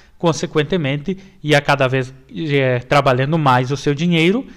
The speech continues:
consequentemente, lá na frente, faz um valor muito grande, né? Vamos pegar aqui os mesmos quarenta e sete mil,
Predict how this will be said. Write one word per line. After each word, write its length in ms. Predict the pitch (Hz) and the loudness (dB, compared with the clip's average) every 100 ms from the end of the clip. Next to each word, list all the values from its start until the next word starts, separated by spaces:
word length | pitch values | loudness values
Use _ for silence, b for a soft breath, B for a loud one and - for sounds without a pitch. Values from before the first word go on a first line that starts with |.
| B - | B -6
consequentemente, 880 | 170 202 196 180 185 160 143 147 | -6 -4 -6 -6 -4 -6 -6 -6
lá 200 | 190 160 | -4 -2
na 120 | 151 151 | -2 -4
frente, 440 | 151 123 127 165 B B B - | -4 -6 -6 -8 B B B -8
faz 240 | - 143 | -2 0
um 80 | 147 | 2
valor 300 | 151 120 120 | 2 2 0
muito 260 | 120 113 127 | -4 -8 -2
grande, 380 | 170 196 117 | 2 2 0
né? 180 | 117 165 B B B B | -4 -6 B B B B
Vamos 180 | 143 151 | -6 -4
pegar 240 | 151 151 147 | 0 2 4
aqui 140 | 156 | 2
os 120 | 143 | 0
mesmos 260 | 143 190 175 | 2 2 0
quarenta 400 | - 139 143 139 | 2 2 2 -2
e 60 | |
sete 340 | 127 120 117 113 | -2 -6 -6 -8
mil, 400 | 120 185 143 | -2 0 -2